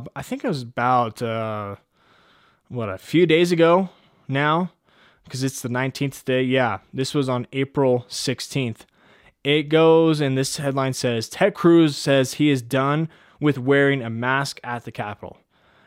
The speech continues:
And the reason why I say this is good news is because he's joining his colleagues, uh, I think it's Rand Paul, uh, Roger Marshall,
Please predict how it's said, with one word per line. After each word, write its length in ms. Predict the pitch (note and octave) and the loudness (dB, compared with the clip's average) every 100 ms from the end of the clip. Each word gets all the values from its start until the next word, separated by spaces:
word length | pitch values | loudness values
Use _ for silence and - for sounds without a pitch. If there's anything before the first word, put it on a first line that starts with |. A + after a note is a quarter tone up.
| _ D3+ | _ -2
And 160 | E3 | 0
the 60 | F3 | 2
reason 240 | B3 C#4 | 0 2
why 300 | G#3+ F3 E3 | 2 2 2
I 20 | |
say 220 | D3+ E3+ D#3 | 2 2 2
this 200 | D#3 D#3 | 0 -2
is 80 | |
good 240 | A#2+ C#3+ D3 | 0 0 2
news 440 | B2 A#2+ B2 - - _ _ _ _ | 0 -2 -4 -8 -20 _ _ _ _
is 140 | C3+ C3 | -4 0
because 640 | C#3 - D3+ C#3+ C#3 - | -2 0 2 2 2 2
he's 260 | D#3 D3 B2+ | 2 2 2
joining 640 | C#3+ D#3+ E3+ E3 D#3+ D#3+ - _ | 2 2 2 0 0 -4 -8 _
his 180 | D3 | -2
colleagues, 600 | C#3 D#3+ D3 D3 D3 D3 C3+ | 0 2 4 4 2 0 0
uh, 80 | |
I 140 | A#2+ A#2 | -2 0
think 180 | D3+ C#3 | -2 -2
it's 160 | - | -2
Rand 300 | C3 C3+ C#3 | -2 -2 -2
Paul, 580 | - C3 B2+ B2+ B2+ - _ _ _ - | 0 4 6 6 4 -2 _ _ _ -10
uh, 320 | A2+ A2 G#2 | -6 -6 -6
Roger 460 | G#2+ B2 C#3 C3+ C3 | -2 0 0 0 -2
Marshall, 840 | A#2+ A#2+ B2 - B2+ B2 B2 | 0 -2 -2 -2 0 2 0